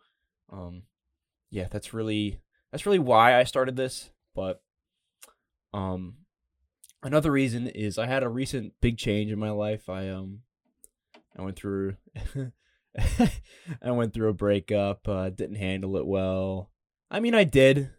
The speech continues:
but I don't know.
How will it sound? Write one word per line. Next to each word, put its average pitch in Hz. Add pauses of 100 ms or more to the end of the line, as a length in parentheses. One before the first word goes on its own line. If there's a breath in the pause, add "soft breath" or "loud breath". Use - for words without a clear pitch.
(240)
but 98 (1700)
I 107
don't 95
know. 92